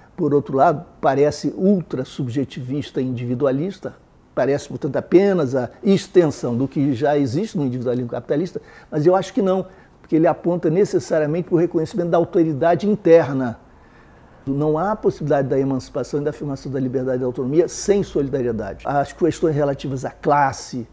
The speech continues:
aos grupos sociais e às coletividades se põem naturalmente nesse processo quando ele se radicaliza. Então nós temos uma possibilidade transformadora radical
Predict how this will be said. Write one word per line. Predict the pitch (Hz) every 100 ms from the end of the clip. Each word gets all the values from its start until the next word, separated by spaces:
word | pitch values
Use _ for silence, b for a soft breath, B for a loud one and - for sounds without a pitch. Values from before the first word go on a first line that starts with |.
| -
aos | 131 143
grupos | 120 139 -
sociais | 143 - 143 123
e | 139
às | -
coletividades | 156 131 117 120 123 160 170 -
se | 180
põem | - - 220 208
naturalmente | 170 220 226 208 156 160 202 -
nesse | 165 170 196 220 -
processo | 170 147 - 156 156 -
quando | 165 160
ele | 151
se | - 143
radicaliza. | 160 156 202 202 143 123 b b b b b -
Então | 175
nós | 185 180
temos | - 175 156
uma | 151 147
possibilidade | - 143 - 131 123 123 123 117 123 -
transformadora | 180 180 - 139 139 123 120
radical | 110 160 143 123 - 143 160